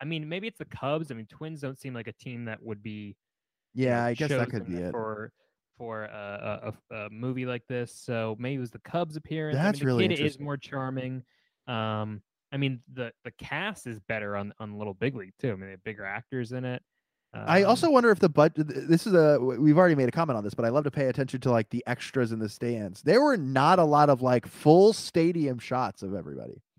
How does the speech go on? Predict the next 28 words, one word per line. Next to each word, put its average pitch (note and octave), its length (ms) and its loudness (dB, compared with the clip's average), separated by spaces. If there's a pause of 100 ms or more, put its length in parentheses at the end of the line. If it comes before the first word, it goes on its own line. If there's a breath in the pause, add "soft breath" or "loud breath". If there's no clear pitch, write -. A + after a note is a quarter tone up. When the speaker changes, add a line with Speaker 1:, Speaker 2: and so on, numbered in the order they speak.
(160)
Speaker 1:
Yeah, C#3+ 180 -2
so E3 140 -8
apparently, G3+ 520 -12
w-, C#3 220 -20
uh, B2+ 280 -4
when C3 140 -10
they're B2 200 -10 (300)
chanting C#3+ 420 -12
Henry, C3+ 500 -6
I G#2+ 60 -4
was G#2+ 200 -10
reading, A2 420 -10 (120)
it B2 80 -10
was A2+ 160 -10
a, G#2 40 -16 (180)
a A#2 80 -10
doubleheader C3+ 520 -8
between A#2+ 200 -12
the G#2+ 80 -12
Cubs B2 320 -12
and B2 120 -12
Cardinals, G2 680 -12 (340)
and A2 160 -16
in D3+ 180 -14
between D3+ 320 -12
the C3 80 -12
doubleheaders, A#2 640 -10
when G#2 260 -14